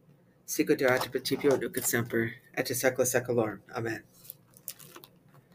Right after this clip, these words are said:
The mother gave birth to the King, whose name is eternal,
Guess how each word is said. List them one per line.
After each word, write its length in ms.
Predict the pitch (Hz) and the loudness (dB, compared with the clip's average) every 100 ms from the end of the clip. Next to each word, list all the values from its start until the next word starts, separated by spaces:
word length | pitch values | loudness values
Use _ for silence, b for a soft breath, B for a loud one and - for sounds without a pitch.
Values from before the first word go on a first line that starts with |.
| b b - | b b -4
The 80 | 123 | 4
mother 300 | 127 131 131 | 6 8 8
gave 240 | 131 127 | 6 6
birth 200 | 117 113 | 4 4
to 80 | - | 0
the 80 | 117 | -4
King, 380 | - 127 104 - | 0 2 2 -2
whose 160 | 110 - | -8 0
name 160 | 117 | 0
is 140 | 110 - | 0 -4
eternal, 480 | - 120 110 104 | -4 -2 -2 -4